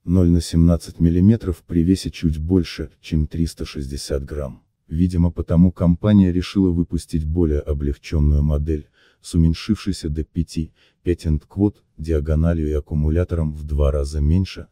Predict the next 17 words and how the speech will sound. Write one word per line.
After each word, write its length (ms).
на 160
пять 280
тысяч 400
мАх. 480
И 120
в 100
то 180
время, 440
как 260
водонепроницаемость 1200
осталась 440
по 140
стандарту 680
I 140
P 160
шестьдесят 580
восемь, 460